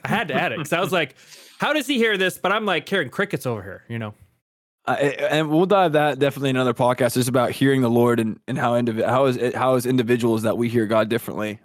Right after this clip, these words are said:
Speaker 2: Um, in some ways similar, um, in similar ways, but there's definitely that, that, like, God speaks to all of us in different ways. Um, and especially growing up as a kid, you know, depending your make, like,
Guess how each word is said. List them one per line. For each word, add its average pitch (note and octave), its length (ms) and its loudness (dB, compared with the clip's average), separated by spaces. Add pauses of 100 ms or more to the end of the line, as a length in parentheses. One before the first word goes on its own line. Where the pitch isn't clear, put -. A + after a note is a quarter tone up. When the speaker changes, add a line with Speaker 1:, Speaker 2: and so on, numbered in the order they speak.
(120)
Speaker 2:
Um, A#2 160 0
in C3+ 60 0
some A#3 180 0
ways A3+ 160 2
similar, A2+ 480 0 (160)
um, A2 420 -2 (200)
in - 80 -4
similar C3+ 320 2
ways, A#2 240 2
but - 160 0
there's B2 140 2
definitely B2+ 340 0
that, A#2 260 2 (460)
that, B2 160 2
like, A#2+ 180 0
God C3+ 160 2
speaks C3+ 240 -2
to - 80 -2
all B2 140 4
of B2 60 2
us - 120 -2
in A#2 80 -2
different A2+ 240 -2
ways. A#2 420 -2 (100)
Um, G#2 580 -2
and A2+ 280 -2
especially C3+ 300 0
growing B2+ 260 2
up A#2+ 120 0
as A2+ 80 -2
a A2+ 60 -4
kid, A#2+ 420 0
you A#2+ 100 -4
know, A#2 220 -2
depending A#2+ 440 -4
your A2+ 120 -6
make, A#2 260 -4
like, G#2+ 240 -4